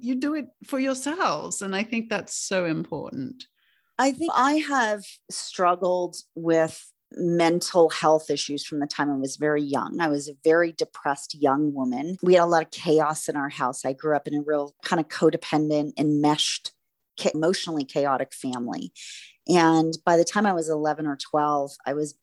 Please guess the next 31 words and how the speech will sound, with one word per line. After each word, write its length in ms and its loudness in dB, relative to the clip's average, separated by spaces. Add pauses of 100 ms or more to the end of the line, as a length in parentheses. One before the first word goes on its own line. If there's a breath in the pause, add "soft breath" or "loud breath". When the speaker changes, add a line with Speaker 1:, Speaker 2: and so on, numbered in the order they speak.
(400)
Speaker 2:
very 240 2
depressed. 520 -6
And 100 -2
as, 280 -4
as 220 -2
a 40 -8
high 140 0
school 280 -6
student, 500 -6
really 240 -2
depressed. 680 -6
And 400 0
as 180 0
a 60 -6
young 260 -2
adult, 600 0 (480)
I 180 2
saw 320 2
a 60 2
therapist 840 -2
and 340 -6
was 240 4
on 400 4
medication 720 4
and 140 0
all 80 4
different 300 -8
kinds 300 0
of 120 -6
things. 400 -2
And 280 0